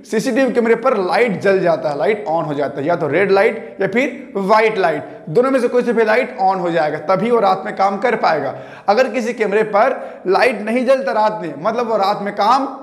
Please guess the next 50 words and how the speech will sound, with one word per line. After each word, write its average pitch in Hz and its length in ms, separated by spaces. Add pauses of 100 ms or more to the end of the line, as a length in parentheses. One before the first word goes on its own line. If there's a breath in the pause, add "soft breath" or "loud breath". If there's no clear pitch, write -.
(180)
नहीं 220 380
करता। 175 220
यहाँ 208 160
पर 240 100
आप 233 160
क्लियर 262 260
हो 262 60
सकते, 240 280
समझ 240 260
सकते, 240 280
जान 208 240
सकते 160 320
हैं। 127 180 (360 loud breath)
अगर 208 260
आप 262 200
कहीं 220 160
पर 220 120
सीसीटीवी 190 400
कैमरा 185 240
देखते 165 300
हैं 208 440
और 185 160
रात 196 420
का 196 80
समय 170 360
है 180 240 (420 loud breath)
और 233 300 (680)
लाइट 214 360
उसमें 247 240
नहीं 262 200
जल 254 120
रही 233 140
है, 185 140
नहीं 180 200
red 180 200
light 190 160
जल 196 120
रहा 208 80
है, 202 80
नहीं 208 140
कोई 233 140
white 226 320
light 247 160
जल 226 160
रहा 151 260
है, - 100 (300 loud breath)
तो 226 60
आप 202 80
समझ 220 260
जाइए 220 340